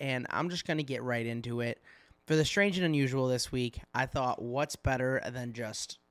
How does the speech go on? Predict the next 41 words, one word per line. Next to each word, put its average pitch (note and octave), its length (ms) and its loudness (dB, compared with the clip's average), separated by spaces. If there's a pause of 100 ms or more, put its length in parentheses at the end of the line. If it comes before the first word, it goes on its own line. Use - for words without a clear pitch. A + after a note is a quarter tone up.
recapping B2 680 -2
the G#2 80 -8
weekend? G#2 420 -10
'Cause G#2+ 300 -10
do-, - 80 4 (160)
goddamn, C#3+ 800 4
was A2+ 180 -6
it A2+ 120 -6
a - 20 -8
good A2 200 -8
one. A2 280 -14 (480)
Um, D3+ 360 2 (920)
Mike F#3+ 180 6
got G3 160 8
married E3 260 6
out D3 140 8
in C#3+ 60 2
Arizona, C3 500 2 (220)
where B2+ 160 0
he B2+ 160 -2
now B2 260 0
resides, A#2+ 720 -2
and A2+ 580 -8 (560)
all D#3+ 200 6
the D3 100 -2
Chicago C3 540 2
birds A#2 360 -2
ended A#2 240 -4
up A2+ 140 -4
flying A#2 400 0
over G#2+ 240 -4
there, G#2 260 -4
which B2 200 -4
was G3+ 120 -2
nice. - 520 0 (100)
We C3 120 -6
ended C#3+ 220 -2
up C#3+ 140 0
moving C#3+ 280 -2
over C#3 220 -2
to B2 720 -4